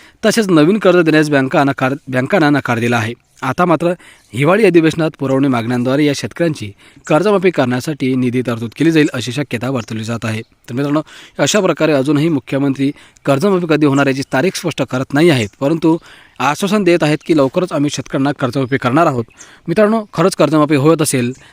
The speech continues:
तर शेतकऱ्यांना तारीख जाहीर केली पाहिजे मुख्यमंत्र्यांनी आणि शेतकऱ्यांना एक, म्हणजे, एक दिलासा दिला गेला पाहिजे. तर मित्रांनो, चला आता आपण वाट पाहूयात की अखेर कर्जमाफी कधी होणार आणि झालीच तर किती, क-, किती लाख रुपयांपर्यंत होणार आणि कोण-, कोणकोणत्या शेतकऱ्यांना होणार,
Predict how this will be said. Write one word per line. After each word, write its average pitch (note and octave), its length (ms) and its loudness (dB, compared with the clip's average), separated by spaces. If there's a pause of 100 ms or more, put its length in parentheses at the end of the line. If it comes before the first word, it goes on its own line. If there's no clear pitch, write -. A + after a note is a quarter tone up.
(140)
तर F#3+ 80 4
शेतकऱ्यांना D3+ 600 2 (420)
तारीख D3 180 2
जाहीर E3+ 300 0
केली D#3+ 160 4
पाहिजे D#3 220 4
मुख्यमंत्र्यांनी D3 600 2 (160)
आणि C#3+ 300 2 (260)
शेतकऱ्यांना D#3 480 2
एक, D3 140 0 (560)
म्हणजे, D3 240 0
एक D#3+ 60 0
दिलासा F3+ 340 2
दिला B2+ 200 2
गेला A#2+ 200 0
पाहिजे. A2+ 260 -2 (420)
तर F#3+ 40 0
मित्रांनो, F3 320 2 (140)
चला F3+ 200 4
आता D3+ 220 0
आपण D3+ 300 0 (340)
वाट E3 240 2
पाहूयात E3 300 4
की F3+ 60 0
अखेर D#3 260 0
कर्जमाफी C#3 480 -2
कधी D3 180 2
होणार C3+ 280 2 (400)
आणि D3 120 0
झालीच D#3 340 0
तर C#3+ 140 -2
किती, C3 180 -4 (180)
क-, - 60 -2 (220)
किती F#3 220 2
लाख F3 160 4
रुपयांपर्यंत D3 460 0
होणार D3 180 0
आणि C#3+ 120 -4
कोण-, D3 160 -4
कोणकोणत्या C#3+ 480 -2
शेतकऱ्यांना A#2+ 340 -2
होणार, G#2 200 -4